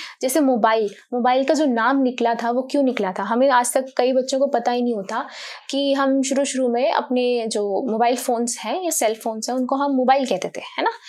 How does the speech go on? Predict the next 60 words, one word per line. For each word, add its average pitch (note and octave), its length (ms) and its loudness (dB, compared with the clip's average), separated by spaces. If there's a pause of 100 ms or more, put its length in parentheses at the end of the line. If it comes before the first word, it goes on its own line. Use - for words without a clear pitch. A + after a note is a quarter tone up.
(300)
तो F4+ 60 -4
क्यों A4 200 2
कहते C4+ 260 2
हैं G#3+ 80 0
mobile? G3 280 -4 (240)
क्योंकि E4 180 2
आप G4 100 2
उसको A4 260 4
लेकर F4 340 4
कहीं F#4 260 -4
भी F#4+ 80 4
घूम E4 220 2
फिर D#4+ 160 2
सकते - 380 -6
हो, - 220 -8 (220)
landline C#4 440 2
को E4+ 100 2
लेकर E4 260 4
नहीं F4+ 140 2
घूम B3+ 160 0
सकते, - 380 -8
है - 200 -4
ना। G#4 140 -2 (320)
तो G4+ 100 2
mobility D4+ 520 4
का F#4 120 -2
मतलब C4+ 300 -2
होता A3+ 200 -4
है C#4+ 60 -4
कि D4+ 140 -2
जब D4 200 0
एक C4+ 300 0
जग-, A3 400 -8
चीज़, A#3 460 -6
एक C4+ 200 0
चीज़ B3+ 220 -2
एक B3 160 0
जगह G#3 240 -2
से C#4 120 -2
दूसरी A#3+ 240 -2
चीज़ F#3+ 260 -4
पे - 100 -2 (340)
move E4 240 4
करती G3 240 -2
है, A3+ 40 0
जो E4+ 120 2
movable E4 580 4
होती F3 340 -8
है। F#3 80 -14 (340)
यहाँ D#4 240 2
कौन F4+ 240 6
move E4+ 260 2
कर D4+ 140 4
रहा D4 240 0
है? D4 220 -6
electrons B3+ 600 0
move C4 220 -2
कर B3+ 140 -2
रहे A#3 220 -4
हैं, A#3+ 180 -8